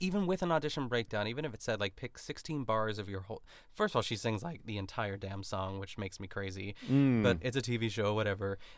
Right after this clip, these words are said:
Speaker 1: But, like, any dum-dum off the street would, like, okay, Marilyn Monroe, I'm thinking, like,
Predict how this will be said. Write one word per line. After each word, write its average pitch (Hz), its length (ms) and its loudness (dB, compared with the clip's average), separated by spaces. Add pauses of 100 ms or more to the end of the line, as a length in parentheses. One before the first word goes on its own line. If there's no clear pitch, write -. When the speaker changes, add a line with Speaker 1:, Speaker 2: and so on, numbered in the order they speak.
(100)
Speaker 1:
But, 180 120 6
like, 170 300 4 (160)
any 180 580 2 (920)
dum-dum 117 760 4
off 113 200 2
the 117 100 -4
street 117 360 -2
would, 107 160 -6
like, 110 200 0
okay, 110 200 -2
Marilyn 127 500 0
Monroe, 107 400 0
I'm 101 140 -6
thinking, 98 340 -12
like, 98 340 -10